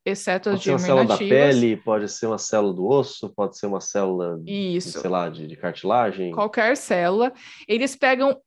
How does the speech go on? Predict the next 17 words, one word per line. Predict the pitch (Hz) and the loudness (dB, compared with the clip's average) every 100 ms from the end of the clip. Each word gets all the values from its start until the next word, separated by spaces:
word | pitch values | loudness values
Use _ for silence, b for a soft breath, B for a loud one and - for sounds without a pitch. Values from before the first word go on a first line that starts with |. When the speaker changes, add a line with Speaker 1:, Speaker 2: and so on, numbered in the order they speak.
| - | 0
Speaker 1:
esse | 285 392 - 381 | 4 2 2 2
núcleo | 285 233 233 226 254 269 B B B | 2 0 -2 -4 -8 -8 B B B
e | 240 254 | -2 -2
transferem | 277 277 311 - - 262 220 214 214 233 277 311 B _ - | 2 2 2 -4 -4 2 4 6 6 4 0 -8 B _ 0
pra | 254 240 - - _ - | 2 4 2 -4 _ -4
um | 285 359 320 _ - | -4 -4 -8 _ 2
óvulo | 226 233 254 262 294 285 302 - - | 6 6 4 2 0 2 0 -2 -8
de | 214 240 277 - _ | -8 -2 -4 -4 _
outra | 320 392 403 381 | 6 6 6 2
pessoa, | 359 311 294 - 233 202 160 147 - _ | 2 0 0 2 4 4 2 0 -6 _
tá | 190 | -4
bom? | 190 247 359 - b b | 2 2 0 -4 b b
Então, | 214 247 | 0 2
eles | 262 269 | 2 2
fazem | 269 262 269 | 2 2 0
uma | 277 269 | -2 -2
transferência | 277 285 381 381 370 208 180 175 - - | 0 -2 -2 -2 0 0 -2 -8 -10 -12